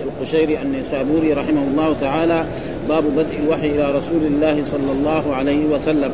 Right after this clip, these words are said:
هذه الترجمة التي ترجمها الإمام النووي. و-، والوحي هنا يريد به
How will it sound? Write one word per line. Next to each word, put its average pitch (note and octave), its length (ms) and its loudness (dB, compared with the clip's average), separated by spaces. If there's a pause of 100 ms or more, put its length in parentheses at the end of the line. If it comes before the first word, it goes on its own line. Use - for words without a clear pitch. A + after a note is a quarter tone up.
(340)
هذه D3 180 2
الترجمة D3+ 440 2
التي C3+ 220 0
ترجمها D3 440 0
الإمام C#3 300 -2
النووي. E3 580 4 (480)
و-، C#3+ 220 0 (180)
والوحي D#3 560 -2 (560)
هنا D3 300 -2 (140)
يريد D#3 280 -2
به D3+ 280 0